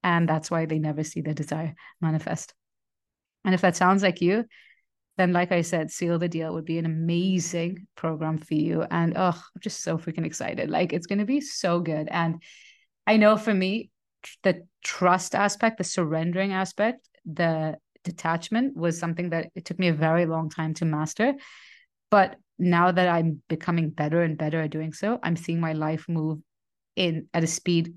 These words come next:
quicker than I can imagine. And I'm just noticing how effortless things are unfolding. I'm not getting phased as much. And I'm just, I'm staying in alignment. I'm, I'm not second guessing myself anymore. I'm not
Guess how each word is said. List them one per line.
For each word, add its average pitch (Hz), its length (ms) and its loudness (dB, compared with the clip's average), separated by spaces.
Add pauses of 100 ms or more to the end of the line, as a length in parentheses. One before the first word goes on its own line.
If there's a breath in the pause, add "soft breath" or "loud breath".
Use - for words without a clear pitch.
(160)
quicker 170 320 -2
than 151 120 -2
I 151 120 -2
can 165 140 -4
imagine. 156 420 -2
And 165 140 -2
I'm 160 100 -2
just 170 180 -4
noticing 165 420 -2
how 165 460 -2
effortless 165 540 0 (460 loud breath)
things 180 280 2
are 165 180 2
unfolding. 175 600 0
I'm 165 140 -4
not 156 180 -2
getting 160 220 -4
phased 170 480 -2
as 185 100 2
much. 175 340 -2
And 190 100 -6
I'm 190 100 -2
just, - 200 -6 (420 loud breath)
I'm 214 100 2
staying 294 220 2
in 381 60 2
alignment. 190 420 2 (400)
I'm, 196 180 -4
I'm 202 100 0
not 233 180 2
second 196 240 2
guessing 165 280 -4
myself 160 420 -4
anymore. 156 360 -4 (460 loud breath)
I'm 190 160 6
not 226 300 8